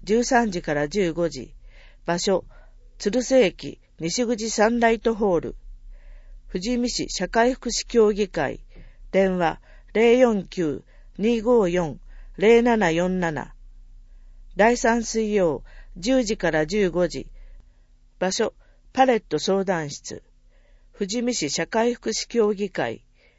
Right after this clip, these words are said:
電話、零四九二五三六七零零。相談日直通。在宅高齢者介護、サロン、温暖。第二水曜、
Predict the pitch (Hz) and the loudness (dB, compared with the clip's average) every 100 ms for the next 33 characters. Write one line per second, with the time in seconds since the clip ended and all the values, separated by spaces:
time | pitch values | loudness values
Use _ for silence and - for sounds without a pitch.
0 | _ _ 190 202 185 175 - _ _ _ | _ _ 0 2 0 -2 -4 _ _ _
1 | 185 233 233 254 220 175 - 180 143 - | 2 4 6 4 2 -2 -6 -4 -4 -6
2 | _ _ _ 180 233 226 240 208 175 156 | _ _ _ -2 0 2 2 2 2 -4
3 | 156 - - _ _ _ 175 180 240 226 | -4 -8 -18 _ _ _ -2 0 2 2
4 | 180 156 170 165 160 139 - - _ _ | 2 2 2 2 0 -2 -6 -16 _ _
5 | _ _ - 233 247 233 196 147 - 151 | _ _ 2 4 6 4 2 -6 -8 -10
6 | - - 160 139 - - - _ _ _ | -12 -8 -8 -8 -12 -20 -20 _ _ _
7 | _ _ _ _ _ _ _ _ _ _ | _ _ _ _ _ _ _ _ _ _
8 | 180 226 247 247 247 220 233 240 240 233 | 2 2 4 0 -4 -2 4 4 4 2
9 | 233 208 - 202 160 - 104 - _ _ | 0 -2 0 -2 -2 -6 -14 -14 _ _
10 | _ _ - 226 202 135 139 - - 190 | _ _ -2 0 0 -2 -10 -12 -4 -2
11 | 190 180 160 160 165 _ _ _ _ _ | -2 -4 -6 -8 -16 _ _ _ _ _
12 | _ _ _ _ _ - 202 240 240 240 | _ _ _ _ _ 2 4 6 4 -2
13 | - 226 208 190 143 | -2 -4 0 0 0